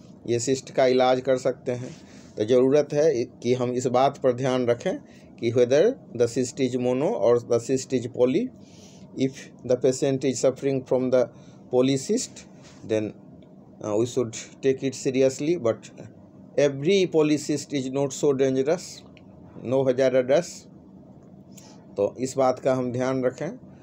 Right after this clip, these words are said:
और उसमें ये जो होता है इसका आज हम अध्ययन करते हैं। डॉक्टर जब इसको डि-, डायग्नोसिस करते हैं तो उसमें उनको देखना चाहिए कि बुखार तो नहीं हो गया,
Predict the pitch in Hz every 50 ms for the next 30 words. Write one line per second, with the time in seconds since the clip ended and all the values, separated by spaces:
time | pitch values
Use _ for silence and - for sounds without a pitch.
0 | - - - - - - - 98 98 92 90 - - - 117 117 113 113 104 85
1 | - - - - - - 98 104 110 113 113 110 107 107 101 92 98 98 107 101
2 | 101 101 98 98 95 - - - - - - - - - - - 120 120 123 117
3 | 117 120 120 117 117 - 127 117 113 117 120 117 110 110 104 123 127 127 117 127
4 | 123 113 101 - 120 117 113 110 107 110 110 101 - 117 113 110 117 113 113 110
5 | - - 123 113 107 110 110 - 82 101 110 113 113 113 117 113 - 131 120 -
6 | - 123 117 110 113 120 117 113 104 - 110 110 - 107 110 110 90 101 110 107
7 | 113 113 107 110 107 - 131 127 123 120 120 123 113 113 113 117 120 117 113 107
8 | 104 104 - - 117 117 117 117 - 117 113 113 113 110 110 107 104 104 110 107
9 | 107 107 107